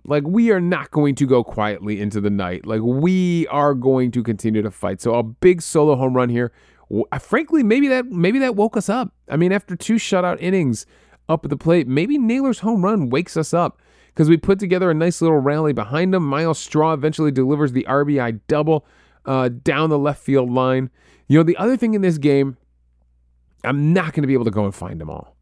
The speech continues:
I'm not gonna be able to, but there were a lot of guys. I remember specifically Brennan and Straw,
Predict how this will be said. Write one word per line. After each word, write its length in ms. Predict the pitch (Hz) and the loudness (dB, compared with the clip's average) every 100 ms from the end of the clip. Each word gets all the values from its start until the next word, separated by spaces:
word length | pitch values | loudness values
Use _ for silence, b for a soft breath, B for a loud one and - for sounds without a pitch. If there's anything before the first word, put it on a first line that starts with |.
| _ - | _ -6
I'm 240 | 123 139 | -4 0
not 180 | 143 104 | -2 -2
gonna 140 | 113 | -6
be 80 | 101 | -6
able 140 | 92 95 | -8 -8
to, 120 | 98 | -6
but 200 | 113 110 | -8 2
there 120 | 170 | 2
were 120 | 170 | 4
a 100 | 143 | 2
lot 420 | 131 131 165 156 | 2 0 -2 0
of 80 | 156 | -2
guys. 240 | 127 90 92 | -2 -6 -2
I 80 | |
remember 340 | 123 151 151 147 | 0 0 0 -2
specifically 1000 | - 147 - - - 247 202 208 165 147 | -2 -10 -8 -10 -4 -4 -2 -2 2 0
Brennan 560 | 120 120 147 180 190 185 | 0 -4 -2 0 0 -2
and 320 | - 151 170 | -8 -6 -6
Straw, 480 | - - 131 110 | -6 -4 0 0